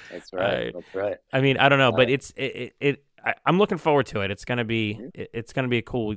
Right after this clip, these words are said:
Speaker 2: This, this next twenty twenty-four is, for Apple developers sp-, specifically, I think
Speaker 1: Mm-hmm.
Speaker 2: that's the year we're gonna start seeing more of the A I stuff. Like, it's a little bit slower to,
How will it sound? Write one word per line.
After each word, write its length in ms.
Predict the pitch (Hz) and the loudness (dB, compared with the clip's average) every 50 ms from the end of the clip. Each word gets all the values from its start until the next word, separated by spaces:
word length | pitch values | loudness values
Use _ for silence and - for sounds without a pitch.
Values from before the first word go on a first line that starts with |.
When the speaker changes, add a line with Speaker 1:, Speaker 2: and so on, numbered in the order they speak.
| - | -6
Speaker 2:
This, 320 | - 113 110 - - - - | -6 -6 -6 -6 -8 -16 -14
this 200 | - 113 - - | -12 -12 -10 -6
next 420 | 120 120 113 - - - - - - _ _ _ _ - | -4 -4 -4 -4 -6 -16 -16 -18 -20 _ _ _ _ -8
twenty 180 | - - 190 - | -4 -2 -2 0
twenty-four 480 | - 208 180 - - 156 156 139 131 | 2 2 2 2 4 4 6 6 6
is, 160 | 120 110 107 _ _ _ _ _ _ - | 4 2 -2 _ _ _ _ _ _ -10
for 240 | - 139 123 - - | -4 -2 -2 -2 0
Apple 360 | 101 110 127 - - 165 165 | 0 0 0 0 -2 0 0
developers 400 | 165 156 151 143 135 123 113 110 | 2 2 2 2 2 0 -4 -12
sp-, 180 | - - 123 110 | -12 -12 -14 -14
specifically, 720 | - - - - - - 156 139 127 104 104 101 98 92 - - - _ _ _ - | -14 -16 -14 -10 -4 -2 0 0 0 0 -2 -2 -4 -4 -8 -14 -20 _ _ _ -6
I 80 | 127 120 | -4 0
think 200 | - 170 160 123 | 2 2 2 2
Speaker 1:
Mm-hmm. 60 | 104 | 2
Speaker 2:
that's 280 | 107 131 123 123 - - | 2 4 4 4 2 -2
the 80 | - 135 | -4 -2
year 200 | 123 127 127 120 | 2 4 4 4
we're 60 | 117 | 4
gonna 140 | 117 113 107 | 2 -2 -2
start 220 | - - 117 110 | -2 0 -2 -2
seeing 360 | - - - 120 110 107 104 104 | -2 -4 -4 -2 -2 -2 -2 -2
more 500 | 104 107 107 104 104 104 101 104 95 - _ _ _ _ _ _ _ _ _ _ _ _ _ - | -2 -2 0 0 0 2 2 0 -2 -4 _ _ _ _ _ _ _ _ _ _ _ _ _ -2
of 260 | 113 110 107 104 95 | 0 0 0 0 0
the 180 | 104 110 104 - | -2 -4 -2 0
A 160 | 110 107 107 | 0 0 2
I 140 | 107 104 104 98 | 2 2 0 0
stuff. 420 | - - - - - - - - | -4 -8 -10 -10 -10 -12 -10 -8
Like, 140 | 113 104 - | -8 -6 -6
it's 140 | 107 - - | -6 -6 -6
a 40 | 120 | -2
little 240 | 120 135 139 131 120 | 2 2 2 2 2
bit 140 | 127 - | 0 -2
slower 580 | - - - - 135 131 131 127 123 127 123 117 | -4 -6 -8 -2 2 4 4 6 6 4 4 2
to, 400 | 113 - - 120 113 110 107 104 | 2 -2 -6 -4 -2 -2 -4 -6